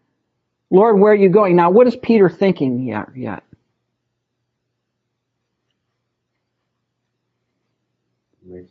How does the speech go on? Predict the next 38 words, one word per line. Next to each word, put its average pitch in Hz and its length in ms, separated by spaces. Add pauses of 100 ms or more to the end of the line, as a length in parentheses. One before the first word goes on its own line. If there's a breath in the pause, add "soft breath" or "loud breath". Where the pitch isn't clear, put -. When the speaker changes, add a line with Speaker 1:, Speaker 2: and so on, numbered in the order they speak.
Speaker 2:
still 95 240
establish 87 540
the - 80
earthly - 440
ministry. - 440 (440)
Speaker 1:
Or 190 120
Christ 220 360
is 185 100
gonna 190 220
go 185 220
on 180 240
a 180 260 (800)
trip - 220
somewhere. 131 640
Speaker 2:
Yeah. - 80 (1400)
Speaker 1:
You 190 100
know, 190 80
one 240 200
of 240 120
the - 60
things, 220 220
you 180 300
need 240 180
to - 80
understand 190 600
this, 127 260 (480)
the 160 80
disciples 220 640 (140)
had 143 320
zero 214 760 (460)
understanding 160 920 (160)
of - 140
Christ's 170 420
death 139 420
until 139 280
it 107 60
was 131 160
over. 135 480